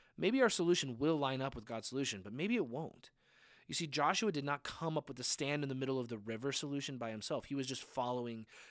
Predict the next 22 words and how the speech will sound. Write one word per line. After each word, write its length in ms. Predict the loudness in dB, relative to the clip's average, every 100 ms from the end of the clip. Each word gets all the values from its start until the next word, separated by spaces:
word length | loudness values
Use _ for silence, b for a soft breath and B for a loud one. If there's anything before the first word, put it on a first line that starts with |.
| B
God's 320 | -2 -2 -2 -4
lead, 240 | -4 -2
and 160 | -4 -4
that's 220 | -4 -2
what 160 | -4
we 180 | -4 -4
get 200 | -4 -8
to 100 | -8
do 160 | -10 -12
t-, 140 | -14 -20 _
too. 240 | -4 -4
We 80 | -4
get 120 | -6
to 100 | -2
submit 480 | 0 0 -2 -2 4
our 160 | 4 4
lives, 400 | 2 -2 -4 -8 B B
submit 500 | -2 -2 -2 0 4
our, 200 | 4 4
our, 180 | 0 -4
the, 180 | -4 -6
the, 180 | -4